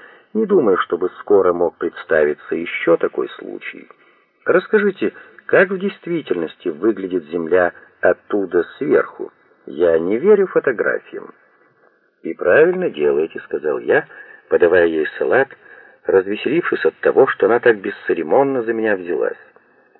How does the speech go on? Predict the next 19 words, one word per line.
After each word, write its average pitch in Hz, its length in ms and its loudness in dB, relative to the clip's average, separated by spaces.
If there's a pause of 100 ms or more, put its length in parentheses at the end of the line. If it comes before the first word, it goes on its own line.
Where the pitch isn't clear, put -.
(140)
«Никакие 107 580 0
фотографии 123 640 2
не 104 140 -2
могут 101 400 0
этого 85 260 0
передать, 71 520 -4 (500)
особенно 165 580 2
когда 131 460 2 (120)
орбита 104 520 -2
низка, 107 680 -4 (440)
потому 98 240 2
что 104 180 0
Земля 92 340 0
тогда 113 400 2 (320)
заменяет 101 800 0
небо. 85 500 -2 (640)
Она 71 240 -2
становится 90 540 -2
небом. 135 440 -2